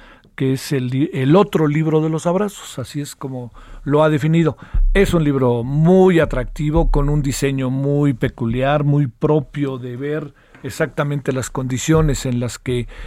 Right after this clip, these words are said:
ella trata, ¿no?, de desarrollar un, un testimonio, un libro, para que eso pueda convertirse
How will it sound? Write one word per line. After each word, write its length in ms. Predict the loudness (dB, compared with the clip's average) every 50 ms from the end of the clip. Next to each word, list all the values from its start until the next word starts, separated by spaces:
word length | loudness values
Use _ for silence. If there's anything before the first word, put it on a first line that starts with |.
| -10 -6
ella 400 | -2 0 0 2 2 0 0 0
trata, 440 | 0 0 2 0 0 0 -2 -2 -2
¿no?, 240 | 0 0 0 0 0
de 180 | 0 -2 -2 -4
desarrollar 800 | -4 -4 -2 -2 -2 0 -2 -2 0 2 2 4 2 2 0 -4 -12 -20 -20 -14 -6
un, 460 | -4 -2 0 2 2 0 0 -2 -4 -6 -14 -10 -4
un 380 | -2 0 0 0 0 0 -2 -2
testimonio, 1000 | 0 0 0 0 0 2 4 6 6 8 8 6 6 6 6 4 4 2 0 -4 _ _ _ -10
un 220 | -6 -4 -4 0
libro, 420 | 2 4 4 4 2 0 -2 -4 -6 -12 _ _ _ _ -6
para 320 | -4 -2 -2 -2 -4 -6 -6
que 260 | -4 -2 0 2 2
eso 400 | 2 2 2 0 0 -2 -2 -8 -20 -20 -20 _ _ _ 0
pueda 340 | 2 2 4 4 2 0
convertirse 880 | 0 -2 -6 -4 0 0 -2 -2 -2 -4 -4 -2 -2 -2 -2 -2 -2 -4